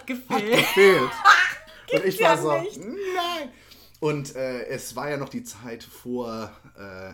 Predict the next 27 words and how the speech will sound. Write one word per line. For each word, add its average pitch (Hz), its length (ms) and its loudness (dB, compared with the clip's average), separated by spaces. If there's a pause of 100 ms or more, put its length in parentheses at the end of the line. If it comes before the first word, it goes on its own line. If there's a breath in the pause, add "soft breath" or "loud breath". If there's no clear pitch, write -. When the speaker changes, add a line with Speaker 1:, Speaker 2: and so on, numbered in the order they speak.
(120)
Speaker 1:
Internet 107 460 -12
für - 180 -12
alle 98 360 -10
und, 95 200 -12
Speaker 2:
Ja. 220 260 -8
Speaker 1:
äh, - 380 -16
Handy, 101 540 -12
Mobiltelefon 98 840 -16
und 92 140 -20
so 92 100 -20
weiter. 143 360 -14 (640 loud breath)
Also 120 220 -6
was 113 120 -10
habe 110 100 -8
ich - 120 -14
gemacht? 95 420 -12
Ich - 180 -14
saß 110 280 -10
da - 120 -10
oben 131 220 -12
auf - 140 -12
dem 104 120 -14
Balkon, 185 640 -10 (540 loud breath)
äh, 104 480 -10 (480)
bei 101 160 -10
meinen 95 260 -14
Eltern 156 540 -12